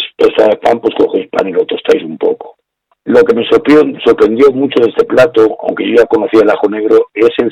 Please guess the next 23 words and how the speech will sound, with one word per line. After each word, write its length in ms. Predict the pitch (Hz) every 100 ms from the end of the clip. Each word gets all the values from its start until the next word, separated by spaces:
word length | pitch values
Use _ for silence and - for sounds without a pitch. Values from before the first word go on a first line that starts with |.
| -
sabor 320 | 117 113 -
que 100 | 101
le 100 | 92
da 100 | 101
el 100 | 95
ajo 200 | 87 80
negro. 220 | 80 - _ _ _ _ _ -
Para 160 | 113
los 120 | 113 -
que 100 | -
no 120 | 131
conozcáis, 680 | 147 135 120 - 131 135 117 - - _ _
el 180 | - -
ajo 240 | 127 135
negro 540 | 131 131 123 127 123 - _ _ _ _ _
es 140 | 113
ligeramente 640 | 120 110 123 117 113 107 104
dulce, 600 | 151 120 - 113 110 - -
algo 280 | - 117 127
ácido, 460 | 120 123 120 120 - _ _ _ _ _ _
y 140 | 113 113
tiene 260 | 117 120
un 80 | 135